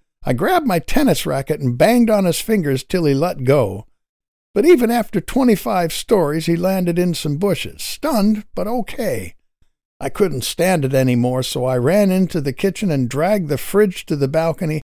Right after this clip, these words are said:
pushed it over the edge, and it killed him instantly. But all that stress and anger got to me, and I had a heart attack, died there right on the spot."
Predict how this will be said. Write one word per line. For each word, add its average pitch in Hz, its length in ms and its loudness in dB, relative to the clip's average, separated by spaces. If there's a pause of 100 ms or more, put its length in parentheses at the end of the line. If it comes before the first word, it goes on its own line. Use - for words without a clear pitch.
(160)
pushed - 360 0
it 202 100 2
over 165 240 2
the 143 200 0
edge, 180 380 0
and 160 160 0
it 165 160 -2
killed 208 320 4
him 190 140 4
instantly. 123 840 -2 (580)
But - 120 -4
all 277 180 2
that 165 240 -4
stress - 540 -2
and 156 120 0
anger 202 280 2
got 220 340 0
to 156 60 0
me, 196 180 2
and 208 100 0
I 226 120 -2
had 247 280 2
a 220 60 -2
heart 320 240 0
attack, 165 460 -4
died 214 260 -2
there 220 220 0
right 240 240 -2
on 240 220 -4
the 165 60 -4
spot." - 560 -6